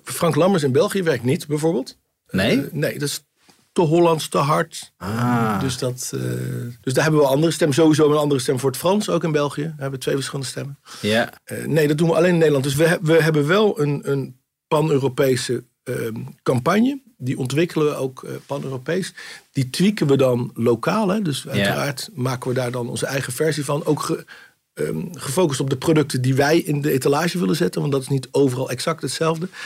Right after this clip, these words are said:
Speaker 1: in de verschillende landen. En inderdaad, we zetten daar een andere stem onder. Wel dezelfde muziek overal, maar wel andere stemmen.
Speaker 2: En, eh, wat is jouw favoriete reisbestemming?
Speaker 1: Oeh.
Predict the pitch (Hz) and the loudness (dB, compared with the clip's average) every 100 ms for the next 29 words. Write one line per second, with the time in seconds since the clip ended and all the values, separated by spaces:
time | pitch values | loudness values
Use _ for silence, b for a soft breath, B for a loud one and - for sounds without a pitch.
0 | B - 151 135 - 156 139 127 123 120 | B -2 -2 0 2 2 4 2 2 0
1 | 123 B - 151 156 139 131 127 123 131 | -6 B -2 2 4 4 2 -2 -2 -2
2 | 127 123 123 120 113 - 117 104 - 139 | 0 -2 -2 -4 -4 -6 -8 -10 -4 2
3 | 185 165 147 156 147 143 190 220 190 165 | 2 4 2 2 0 -2 0 2 2 0
4 | 170 202 b b _ 127 135 131 123 117 | -4 -8 b b _ 0 2 0 -2 -4
5 | - - - - _ _ 127 127 123 120 | -6 -8 -10 -18 _ _ 0 4 4 4
6 | - 113 113 113 110 113 110 110 104 123 | 2 2 2 2 2 2 2 0 -2 -6
7 | 123 117 127 127 127 135 - 120 - 104 | -6 -2 -2 0 0 0 -2 -4 -4 -4
8 | 104 92 87 95 - - 90 87 90 92 | -2 -2 -2 -2 -4 -4 -6 -6 -8 -8
9 | 92 87 87 92 _ _ - 175 | -8 -8 -10 -14 _ _ -6 -6